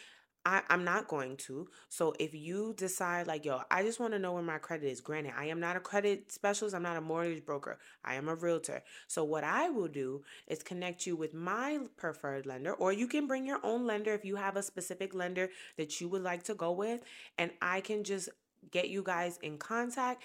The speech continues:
And what that lender will do, if they're a good lender, if that person's a good mortgage broker, they will come up with a plan for you. My preferred lender, she is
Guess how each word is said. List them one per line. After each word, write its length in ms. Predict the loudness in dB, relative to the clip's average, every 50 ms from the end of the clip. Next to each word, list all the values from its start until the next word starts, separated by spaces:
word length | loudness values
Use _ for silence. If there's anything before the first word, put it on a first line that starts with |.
| -14 -18 -8 -4
And 160 | -4 -2 0
what 220 | 2 0 0 2 2
that 240 | 2 2 2 2
lender 300 | 2 2 2 2 2 2
will 100 | 2 2
do, 160 | 0 2 2 0
if 120 | 0 0
they're 200 | 0 0 2 2
a 60 | 2
good 320 | 0 0 0 0 0 0 -2
lender, 420 | -2 -2 -2 -2 -2 -2 -2 -2
if 80 | -2 -2
that 200 | -2 -2 -2 -2
person's 360 | -2 -4 -2 -2 -2 -4 -4
a 40 | -6
good 320 | -2 0 2 2 2 0 -6 -6
mortgage 400 | -4 -2 -2 -2 -2 -2 -2 -2
broker, 400 | -2 -4 -2 -2 -2 -4 -4 -6 -12 -20 -20 -20 _ _ _ 0
they 280 | 2 4 4 4 4
will 180 | 4 6 6 4
come 240 | 4 2 0 0 0
up 140 | 0 0
with 120 | 0 0 0
a 60 | -2
plan 400 | -2 -2 -4 -2 0 0 -2 -2
for 120 | -4 -4
you. 120 | -6 -6 -6 -10 -14 -20 -14 _
My 220 | 0 0 0 2
preferred 380 | 0 -2 -2 -2 -2 -2 -2 0
lender, 300 | -2 -2 0 -2 -2 -4 -6 -10 -20 -20 -14
she 300 | -10 -6 -4 -4 -2 0
is 180 | 0 0 -2